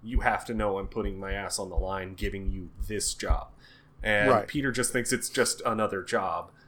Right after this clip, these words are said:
Speaker 1: Um, he's also
Speaker 2: Well, Peter,
Speaker 1: Yeah,
Speaker 2: yeah,
Speaker 1: that's
Speaker 2: I mean,
Speaker 1: the issue.
Speaker 2: Peter does not want to miss this,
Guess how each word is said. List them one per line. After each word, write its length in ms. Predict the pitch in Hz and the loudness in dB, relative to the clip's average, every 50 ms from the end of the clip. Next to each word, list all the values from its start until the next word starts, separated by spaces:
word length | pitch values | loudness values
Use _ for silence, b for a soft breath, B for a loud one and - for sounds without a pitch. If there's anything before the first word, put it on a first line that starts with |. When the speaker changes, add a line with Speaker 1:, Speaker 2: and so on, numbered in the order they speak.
| b b b b - | b b b b -6
Speaker 1:
Um, 500 | - 110 107 101 95 92 87 85 85 - - - - - - - - _ - _ _ _ _ _ _ - - | -2 0 0 2 0 -2 -4 -6 -10 -14 -20 -20 -20 -20 -20 -20 -20 _ -20 _ _ _ _ _ _ -20 -14
he's 240 | 110 131 143 120 139 | -8 -4 0 6 8
also 380 | 147 147 135 - 147 131 123 120 | 8 8 8 8 8 10 10 12
Speaker 2:
Well, 300 | 117 156 208 - - - - - - - - - - _ _ - - _ _ - - - | 12 10 8 4 0 -6 -20 -20 -20 -20 -20 -20 -20 _ _ -20 -20 _ _ -20 -20 -10
Peter, 300 | - - 277 285 277 226 | 0 2 4 6 8 8
Speaker 1:
Yeah, 120 | - - - - | 6 6 4 2
Speaker 2:
yeah, 160 | 202 226 214 | 8 10 10
Speaker 1:
that's 220 | - - - - | 10 10 8 8
Speaker 2:
I 80 | 196 202 | 8 8
mean, 200 | 214 233 226 208 | 8 6 2 2
Speaker 1:
the 60 | 220 | 2
issue. 140 | 240 - 277 | 2 4 4
Speaker 2:
Peter 180 | 285 277 269 202 | 4 6 4 4
does 360 | 143 113 165 170 180 147 160 | 4 6 8 8 8 8 6
not 240 | 170 170 165 151 139 | 6 6 6 6 4
want 460 | 117 104 110 117 160 233 254 214 175 | -2 -2 4 8 8 8 8 6 -2
to 180 | - - 151 113 | 0 2 2 2
miss 340 | 98 92 98 - - - | 2 0 -6 -8 -8 -8
this, 400 | - - - - - - - - | -8 -8 -10 -10 -10 -12 -12 -12